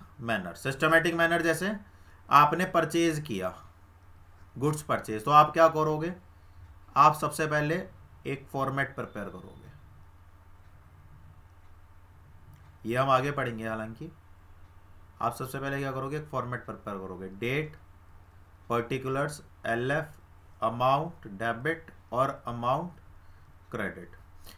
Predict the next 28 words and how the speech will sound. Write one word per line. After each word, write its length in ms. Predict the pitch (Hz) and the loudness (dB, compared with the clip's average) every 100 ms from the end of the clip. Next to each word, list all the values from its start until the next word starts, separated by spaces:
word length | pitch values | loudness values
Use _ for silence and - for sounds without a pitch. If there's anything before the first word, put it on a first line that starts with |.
| - | -6
फिर 100 | 143 | 6
आप 180 | 156 160 | 6 8
यहाँ 140 | 156 | 4
पे 80 | 156 | 2
लिखोगे 320 | 156 143 147 160 | 0 0 0 -2
परचेज 760 | - 135 127 - 139 151 160 | 0 -2 -2 -4 -2 0 0
अकाउंट 920 | 160 - 120 120 - 123 131 147 151 | -4 -4 -2 -2 -2 0 2 0 -4
डेबिट 600 | 127 107 110 107 120 147 - - - - - - - - - - - - 139 | -8 -2 0 0 -4 -10 -12 -20 -20 -20 -20 -20 -20 -20 -20 -20 -20 -8 -2
to 120 | 147 160 165 - 131 | 0 0 -2 -6 0
cash 360 | 120 127 135 | 4 4 4
account। 800 | - - 113 - 87 - - - - - - - - - - - - - - - - - - - - - - - | 0 -10 -10 -6 -8 -8 -18 -20 -20 -20 -20 -20 -20 -20 -20 -20 -20 -20 -20 -20 -20 -20 -20 -20 -20 -20 -18 2
बड़े 240 | 143 185 | 4 6
सिस्टमैटिक 840 | 185 165 - 170 156 156 151 156 | 4 0 4 6 6 4 2 -2
तरीके 400 | 151 131 110 110 | 0 -2 -2 -4
से 280 | 104 - 92 - - - - | -4 -6 -8 -12 -20 -14 -12
उस 160 | 123 | -8
चीज 200 | - 135 | -4 -4
को 160 | 127 147 | -2 -2
क्या 180 | 143 135 | 2 2
होगा? 380 | 135 160 170 - - - - | 2 0 -2 -8 -18 -14 -6
लिखा 360 | 117 113 92 | -4 -4 -6
जाएगा। 380 | 82 - - - - - - - - | -12 -14 -20 -20 -20 -20 -20 -20 -10
देखिए, 220 | 113 117 | -6 -2
ये 60 | 117 | 0
आ 100 | 113 | 0
गया, 120 | 107 | -2
summarize 680 | 107 - 135 139 143 156 165 | -4 -2 0 2 4 4 2
the 400 | 156 147 135 147 | -2 -2 2 4